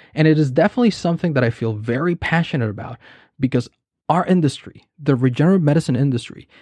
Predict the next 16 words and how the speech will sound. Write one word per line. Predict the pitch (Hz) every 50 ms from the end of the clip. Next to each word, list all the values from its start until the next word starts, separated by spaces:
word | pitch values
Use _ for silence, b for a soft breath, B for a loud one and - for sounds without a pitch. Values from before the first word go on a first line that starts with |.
| b b b
is | b 160 170 220
at | 214
a | 214 190
point | - - 180 175 156
where | 139 139 131
we | 127 123 120
need | 120 123 127 139 156 175 185 202 190 -
to | -
be | 170 147 127
very | 117 113 117 127 135 151 170 185 190 180
vigilant | 143 120 - 127 131 156 165 151 - 127 - 98 101 107 -
of | - - _
patient | - - 123 - - 135 123
safety, | - - - 131 117 - - - 120 - _ _ _ _
even | - 190 214 240 254 294 269 247
above | 190 143 127 120 127 147 147 135 117 110 107 117